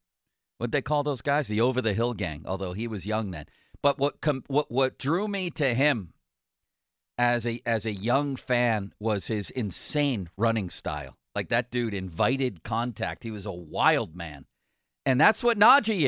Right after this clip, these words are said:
is. I love this guy all of a sudden, Ron. Here's how I feel about Najee. I don't think he's the most talented running back in the world. I don't think his vision is great. He doesn't hit home runs. He has a number of,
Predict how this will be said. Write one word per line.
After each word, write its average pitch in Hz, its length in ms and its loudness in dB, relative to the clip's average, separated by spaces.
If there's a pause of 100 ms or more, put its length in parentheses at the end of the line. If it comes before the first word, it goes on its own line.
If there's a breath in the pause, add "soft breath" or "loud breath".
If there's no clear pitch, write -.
is. - 320 -14
I 196 140 6
love 254 320 6
this 233 220 4
guy 151 260 6
all 120 220 4
of 101 80 -4
a 101 60 -4
sudden, 95 340 -4
Ron. 82 260 -6 (640 soft breath)
Here's 285 200 2
how 254 80 6
I 214 120 4
feel 185 240 2
about 143 260 2
Najee. 117 440 0 (260)
I 185 100 4
don't 262 160 -2
think 240 160 -2
he's 214 160 -6
the 180 80 -8
most 185 220 -4
talented 175 460 -4
running 185 240 0
back 135 260 -2
in 131 80 -4
the 131 40 -4
world. 160 280 -2
I 143 40 2
don't 147 160 -4
think 143 160 -8
his 101 140 -4
vision 147 340 -2
is 190 140 -8
great. 185 340 -2 (760)
He 143 100 -2
doesn't 202 240 2
hit 185 160 2
home 160 260 0
runs. 170 360 0
He 156 80 -6
has 147 100 -2
a 139 40 -2
number 165 260 0
of, 127 80 -4